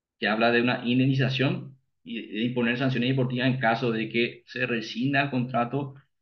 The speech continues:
dentro de un periodo protegido. O sea, nuestra, nuestra ley ya está desfasada para lo que es la normativa fifa. Y es injusto porque este artículo se aplica solamente en caso de que, eh,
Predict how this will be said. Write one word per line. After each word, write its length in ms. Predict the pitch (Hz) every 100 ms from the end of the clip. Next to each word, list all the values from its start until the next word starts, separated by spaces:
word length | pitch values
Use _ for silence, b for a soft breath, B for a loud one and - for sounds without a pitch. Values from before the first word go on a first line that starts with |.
| _ -
dentro 260 | 110 117
de 60 | 123
un 60 | 127
periodo 260 | 113 107
protegido. 480 | 117 113 101 90 87
O 800 | - _ _ _ _ _ _ -
sea, 160 | 113
nuestra, 360 | 104 107 110 -
nuestra 300 | 117 117 113
ley 640 | 110 120 139 165 - - _ -
ya 80 | 107
está 160 | 104
desfasada 800 | 113 131 127 - 110 117 135 - _ _ -
para 160 | 110
lo 80 | 101
que 80 | 107
es 40 |
la 60 | 107
normativa 400 | 107 110 101 95
fifa. 220 | 71 69 _ _ _ _ _ _ _ _ _ _ _ B B B B _ _ -
Y 300 | 135 143 131
es 500 | 139 - - - _
injusto 580 | 135 127 139 139 123 120
porque 560 | 123 120 120 95 104 127
este 320 | 131 131 131
artículo 540 | 110 - 104 - 101
se 180 | - 113
aplica 480 | 95 - 120 117 107
solamente 720 | - 131 143 123 110 123 123
en 120 | 113
caso 380 | 98 104 113 107
de 260 | 107 120 -
que, 380 | 113 113 - _ _
eh, 760 | 95 104 101 101 101 95 90